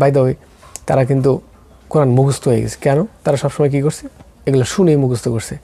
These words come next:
আশা করি সবাই মুখস্থ করবা। ধন্যবাদ সবাইকে, অনেক কথা বললাম। হয়তো ত্রুটিবিদ, মানুষ মাত্রই ভুল, আর মানুষ মাত্রই মরণশীল।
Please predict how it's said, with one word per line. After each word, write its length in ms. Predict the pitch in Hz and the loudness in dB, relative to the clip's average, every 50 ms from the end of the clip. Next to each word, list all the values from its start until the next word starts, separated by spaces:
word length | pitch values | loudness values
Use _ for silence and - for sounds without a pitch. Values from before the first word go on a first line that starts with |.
| - - - - - - - - - 156 | -18 -20 -20 -20 -20 -20 -12 -6 -4 -2
আশা 120 | 151 - - | 0 0 2
করি 140 | 208 185 180 | 2 0 2
সবাই 200 | - 185 175 175 | 2 2 4 4
মুখস্থ 300 | 170 165 160 165 - - | 4 2 2 0 0 2
করবা। 200 | 170 170 170 180 175 | 2 4 4 4 4
ধন্যবাদ 340 | 143 135 131 135 135 135 127 | 4 2 2 2 2 2 0
সবাইকে, 360 | - - 139 139 139 - 156 | 0 0 2 2 2 0 0
অনেক 180 | 143 139 135 127 139 | 0 0 0 0 -2
কথা 140 | 135 - 147 | -2 -2 0
বললাম। 260 | 135 135 139 151 190 220 - - - - - - - - - - | 0 0 2 0 0 -2 -6 -12 -20 -20 -20 -20 -20 -20 -20 -12
হয়তো 280 | - - 143 143 139 135 | -6 -4 -2 0 -2 0
ত্রুটিবিদ, 400 | - - 160 151 147 143 156 - - | 0 2 2 2 2 2 0 0 0
মানুষ 200 | 143 143 151 - - - | 0 0 0 0 0 0
মাত্রই 300 | 151 143 - - 156 147 | -2 0 0 0 2 2
ভুল, 200 | 135 147 170 202 - - - - - - - - - - - - | 4 2 2 0 -2 -6 -14 -20 -20 -20 -20 -20 -18 -8 -2 0
আর 80 | 135 127 | 2 2
মানুষ 300 | 127 131 131 - - 139 | 2 2 0 -2 -2 -2
মাত্রই 240 | 139 139 - 139 | -2 -2 0 0
মরণশীল। 520 | 131 123 123 127 127 123 - - 123 - | 0 2 2 2 2 0 -2 -4 -6 -8